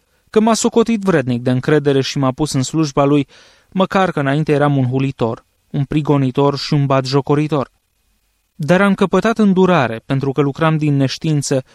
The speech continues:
în necredință.” Am citit din prima epistolă către Timotei, capitolul unu, versetele doisprezece și treisprezece.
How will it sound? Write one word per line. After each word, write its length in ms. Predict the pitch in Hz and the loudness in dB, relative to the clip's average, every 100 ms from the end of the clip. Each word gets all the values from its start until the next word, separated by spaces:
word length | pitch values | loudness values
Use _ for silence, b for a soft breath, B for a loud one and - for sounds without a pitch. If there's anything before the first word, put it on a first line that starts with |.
| b b | b b
în 280 | 190 180 175 | 2 4 4
necredință.” 760 | 170 - 147 139 147 123 - - _ _ _ _ _ B B B B B B | 0 -2 -2 0 0 -2 -6 -16 _ _ _ _ _ B B B B B B
Am 140 | - | -10
citit 260 | 123 127 143 | -6 -2 0
din 140 | 135 | 0
prima 320 | 123 156 147 | 2 2 2
epistolă 440 | 123 139 135 139 123 | 0 -2 -4 -2 -2
către 280 | 135 120 120 | -2 -2 -4
Timotei, 560 | 135 131 117 - 147 | -2 -2 -2 -2 -2
capitolul 580 | 135 120 139 127 117 117 | -2 -6 -6 -4 -4 -2
unu, 260 | 135 135 120 | 0 0 -2
versetele 500 | 123 123 135 123 117 | -4 -4 -4 -4 -2
doisprezece 680 | 127 135 - 127 127 123 | 2 0 0 -6 -6 -6
și 180 | 123 - | -8 -8
treisprezece. 720 | - 135 123 - 117 117 - | -4 -4 -4 -8 -8 -8 -12